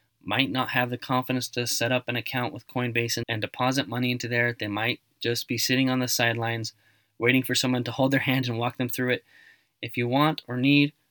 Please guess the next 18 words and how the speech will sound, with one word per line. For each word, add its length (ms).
I 100
could 120
be 100
that 160
person. 440
I 80
don't 140
really 200
have 240
anything 520
set 280
up 160
or 140
planned 280
out 140
with 200
pricing, 520
but 100